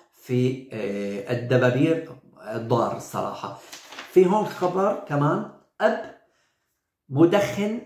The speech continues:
يصيب طفله بنزيف، آه، دماغي. ولد الطفل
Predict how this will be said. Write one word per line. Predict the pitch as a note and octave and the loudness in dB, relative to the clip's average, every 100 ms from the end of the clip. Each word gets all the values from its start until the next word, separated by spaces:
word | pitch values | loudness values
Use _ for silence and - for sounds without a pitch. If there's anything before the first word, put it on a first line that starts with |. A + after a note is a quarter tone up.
| - | -8
يصيب | C3+ B2+ - F3 E3+ | -6 -4 4 6 6
طفله | E3+ - E3+ D3 | -2 -4 -2 0
بنزيف، | C#3+ B2+ B2 B2 C#3+ F3 G3+ - - _ _ _ - | 0 2 2 0 -2 -4 -6 -10 -20 _ _ _ -12
آه، | A2+ A2 G#2+ G#2+ | -8 -6 -4 -2
دماغي. | A#2+ C#3 D#3 D3 E3 B3 - - _ _ B2 | 2 4 4 2 2 -2 -6 -14 _ _ -2
ولد | C3+ A3 A3 - | 2 2 2 -4
الطفل | F3 - F3+ G3 G3 G3+ | -10 -6 -4 2 2 2